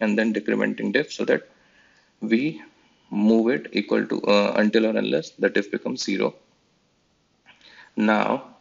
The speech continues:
what we have to do, we have to move both of the heads one by one and also start checking if both our heads are pointing to the same node or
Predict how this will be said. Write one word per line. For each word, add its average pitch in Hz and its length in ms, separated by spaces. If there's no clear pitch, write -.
what 107 220
we 113 100
have 107 180
to 113 100
do, 151 300
we 110 100
have 113 220
to 123 60
move 117 360
both 110 180
of 113 140
the 110 100
heads - 440
one 110 240
by 110 160
one 139 340
and 120 380
also 107 280
start 107 440
checking - 400
if 110 220
both 113 260
our 117 140
heads 117 600
are 110 240
pointing 120 540
to 117 100
the 117 120
same 120 340
node 139 320
or 113 260